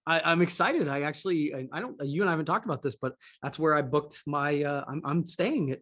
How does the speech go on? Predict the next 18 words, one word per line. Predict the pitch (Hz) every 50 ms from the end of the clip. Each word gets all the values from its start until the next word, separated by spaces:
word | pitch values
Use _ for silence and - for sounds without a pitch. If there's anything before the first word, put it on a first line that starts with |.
| -
Mandalay | 139 135 131 127 135 135 127 120
Bay | 123 123 123
this | 120 123 - -
year | 139 123
for | - -
the | 127 120
first | - - 165 156 - -
time | 160 160 160 160 151
in | 131 127 117 120
probably, | - 156 151 151 156 151 139 135 131 123 - _ - _ _ _ _ _ _ _ _ -
I | - 135
don't | 185 127
know, | 95 123
ten | - - 147 156
or | 151
fifteen | 156 170 156 - - 185 175 175
years. | 165 165 220 254 180 127 -
So | - 135 127 127 123